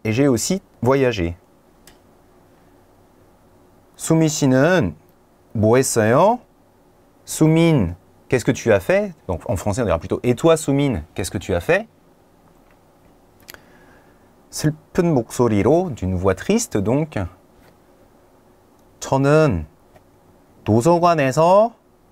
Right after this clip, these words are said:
시험 공부만 했어요. J'ai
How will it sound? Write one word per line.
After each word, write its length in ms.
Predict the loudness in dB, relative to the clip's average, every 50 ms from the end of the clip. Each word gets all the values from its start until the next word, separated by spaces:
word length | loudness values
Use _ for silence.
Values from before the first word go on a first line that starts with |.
| _ _ _ _ _ _
시험 480 | -14 -10 -8 -2 2 2 2 2 0 -4
공부만 1000 | -2 0 0 2 0 0 2 2 2 2 2 0 0 2 2 2 2 0 -2 -6 _ _ _ _ _ _ -20 _ _ -10
했어요. 720 | -8 -8 -6 0 0 2 2 2 2 0 0 0 -2 -4 -6 -14 _ _ _ _ _ _ _ _ _ _ _ _ _ _ _ -10 -6
J'ai 680 | -4 -2 2 2 2 4 4 2 2 2 2 0 -2